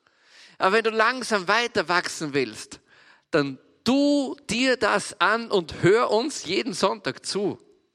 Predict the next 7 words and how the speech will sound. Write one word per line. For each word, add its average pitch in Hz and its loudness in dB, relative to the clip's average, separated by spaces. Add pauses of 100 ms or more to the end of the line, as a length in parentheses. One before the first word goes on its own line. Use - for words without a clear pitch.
(1120)
Und 202 0
da - -2
kommt 254 0
nicht 254 -6
immer 190 -2
der 147 0
Knaller. 117 -6